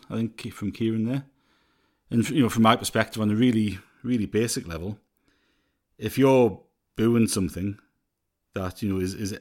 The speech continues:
it's categorically a gesture against anti-racism, then, you know, by virtue of the fact that you, you're booing, you, you're showing everybody around you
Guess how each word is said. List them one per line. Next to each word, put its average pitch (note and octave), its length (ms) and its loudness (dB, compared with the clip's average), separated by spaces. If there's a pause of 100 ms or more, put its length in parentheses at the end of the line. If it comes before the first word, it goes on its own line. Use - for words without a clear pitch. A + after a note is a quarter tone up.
(120)
it's - 480 -10 (340)
categorically A2+ 680 0
a F#2+ 60 -4
gesture F#2+ 720 -4 (480)
against G2+ 500 -2
anti-racism, F#2 840 -2 (880)
then, G#2 400 2
you G2+ 200 0
know, G#2+ 140 0 (100)
by G2 160 2
virtue G#2 340 2
of G2 60 0
the F#2 60 -4
fact G#2 240 0
that F2+ 140 -6
you, F#2+ 340 0 (460)
you're F2+ 140 -8
booing, G2 540 -2
you, F#2+ 280 -6
you're G2 100 -8
showing G2 540 0 (760)
everybody G#2 440 0
around G#2 340 0
you G#2+ 200 -4